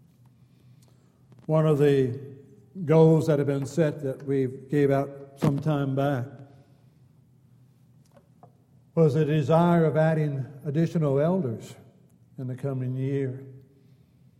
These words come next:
And the question that always arises, at least in my mind, is, men, <clears throat> since that's where, where the elders are gonna come from,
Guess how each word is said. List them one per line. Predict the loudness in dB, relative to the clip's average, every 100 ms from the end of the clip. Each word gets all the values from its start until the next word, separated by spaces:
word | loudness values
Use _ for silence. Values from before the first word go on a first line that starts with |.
| _ _ _ _ _ _ _ _ _ _ _ _ -12
And | -10
the | -2
question | 4 4 4 2
that | 4
always | 6 6 6 4
arises, | 2 2 2 0 -2 -4 -4
at | -4 -2
least | -2 -2
in | -2
my | 0 0
mind, | 0 -2 -2
is, | -2 -2 -6 -12 -18 -20 -20 _ _ _ -4
men, | 2 4 2 -2 -8 -14 -4
<clears throat> | -4 -4 -8 -14 -20 _ _ _ _ -14
since | -12
that's | -8 -8 -6
where, | -4
where | -4 -4
the | -2
elders | -2 -4 -4
are | -6
gonna | -6 -8
come | -8 -8 -8
from, | -10 -8 -8